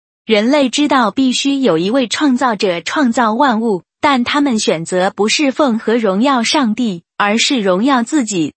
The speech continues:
赞美自己的知识和成就，所以上帝允许他们放纵自己的欲望。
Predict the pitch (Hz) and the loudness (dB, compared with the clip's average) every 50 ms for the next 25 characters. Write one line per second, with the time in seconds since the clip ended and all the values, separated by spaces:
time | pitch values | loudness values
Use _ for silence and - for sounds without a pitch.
0 | _ _ _ - - 339 302 262 226 208 170 170 180 - 294 294 233 220 208 170 | _ _ _ -2 0 2 2 2 2 2 0 -2 -4 -2 -2 -2 -2 -2 -2 -2
1 | 170 175 - - 285 302 302 285 - 214 185 180 - 208 214 - - 202 170 175 | -2 -2 -2 -2 -2 0 0 0 -2 -2 -4 -2 0 -2 -2 0 -2 -4 -2 -2
2 | 202 - 285 254 208 175 - _ _ _ - - - 240 262 277 247 202 185 - | -2 0 0 0 0 -2 -4 _ _ _ -12 0 2 2 2 4 2 0 0 0
3 | 302 277 247 247 285 254 208 175 170 214 285 - - 226 190 185 - - 269 269 | 0 0 0 0 0 0 0 0 0 0 0 -2 0 0 -2 -2 -2 -2 -2 0
4 | 262 196 190 - 294 277 233 233 285 262 220 220 - - 320 302 240 190 170 - | 0 -2 -2 -2 0 0 0 0 0 0 0 -2 -2 -2 -2 -2 0 -2 -4 -2
5 | 165 226 277 269 220 196 262 254 220 180 170 | -2 -2 -2 -2 0 0 0 -2 -2 -2 -8